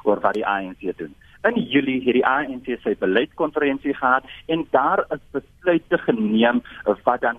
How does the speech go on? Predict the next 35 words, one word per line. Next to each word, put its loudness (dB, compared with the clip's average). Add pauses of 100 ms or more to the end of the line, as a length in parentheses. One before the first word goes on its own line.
nie -6
besluite 0
nie, -4 (200)
daar 2
is -4
dan -2 (120)
voorstelle 0
gemaak -2 (200)
wat 4
dan 0
na 0
die -2
A 2
N -10
C -8
se -12
nasionale 0
konferensie -6
wat 0
hierdie 0
naweek -2
begin, -6 (240)
moet, 0 (120)
ehm, 2
goedgekeur 0
word 0 (300)
sodat 4
dit 2 (100)
beleid -2
kan -4
word. -4 (280)
Radikale 0
ekonomiese -8
transformasie -2
was, 0